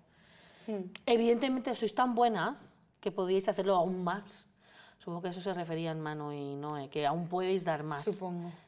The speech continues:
Speaker 2: Eh, evidentemente. Yo creo que siempre podéis dar más porque, mm,
Speaker 1: No, claro, siempre se puede dar más, por eso.
Speaker 2: porque
Speaker 1: O sea,
Speaker 2: vosotras tenéis mucha, mucho para dar todavía. Pero que era un número complejo desde el principio y estaba
Speaker 1: Ay,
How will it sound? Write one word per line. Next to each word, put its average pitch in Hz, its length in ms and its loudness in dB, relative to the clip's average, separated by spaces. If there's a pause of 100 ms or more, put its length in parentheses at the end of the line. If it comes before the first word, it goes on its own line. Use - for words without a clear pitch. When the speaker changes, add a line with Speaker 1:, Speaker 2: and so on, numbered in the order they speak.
(100)
Speaker 2:
Eh, 143 540 0
evidentemente. 151 720 -6 (240)
Yo 160 160 -8
creo 151 100 -4
que 151 120 -8
siempre 165 260 -6
podéis 147 240 -4
dar 143 160 -4
más 156 160 -6
porque, 135 460 -10 (140)
mm, 117 600 -10
Speaker 1:
No, 190 180 0
claro, 175 280 -4
siempre 170 240 -6
se 170 80 -6
puede 160 180 -10
dar 151 140 -12
más, 156 180 -14
por 156 160 -10
eso. 151 220 -12
Speaker 2:
porque - 180 -8
Speaker 1:
O 151 40 -4
sea, 170 100 -2
Speaker 2:
vosotras 165 200 -2
tenéis 170 280 -4
mucha, 160 680 2
mucho 170 260 -8
para 151 200 0
dar 156 240 0
todavía. 135 500 -8 (880)
Pero 170 720 4
que 135 720 -6 (400)
era 151 220 -6
un 156 180 -6
número 151 380 -6
complejo 147 580 -6
desde 156 220 -8
el 139 40 -10
principio 143 600 -8
y 160 140 -8
estaba 135 760 -12 (800)
Speaker 1:
Ay, - 80 -20